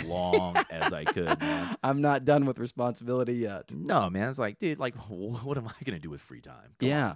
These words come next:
Speaker 1: man. No, let's get it back together. But, um, yeah, man, I actually en-, enjoy, um, the, the non-conventional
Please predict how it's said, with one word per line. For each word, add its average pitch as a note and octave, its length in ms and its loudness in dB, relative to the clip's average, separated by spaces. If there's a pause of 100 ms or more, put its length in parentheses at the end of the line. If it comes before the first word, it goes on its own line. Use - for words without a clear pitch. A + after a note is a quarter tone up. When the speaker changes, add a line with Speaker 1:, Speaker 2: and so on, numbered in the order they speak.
(160)
Speaker 1:
man. G#2 220 -6
No, A2 160 -4
let's E2+ 280 -8
get A#2+ 120 -2
it - 80 -10
back F#2+ 160 -4
together. F2 320 -6
But, G2+ 180 -2
um, A2+ 260 -2 (1200)
yeah, F3 260 2
man, G#2 340 0
I - 240 -6
actually - 420 -4
en-, A#2 160 -6
enjoy, F#2 800 0
um, D#2 340 -8 (500)
the, G2+ 120 -4
the F2+ 140 -6
non-conventional E2+ 840 -8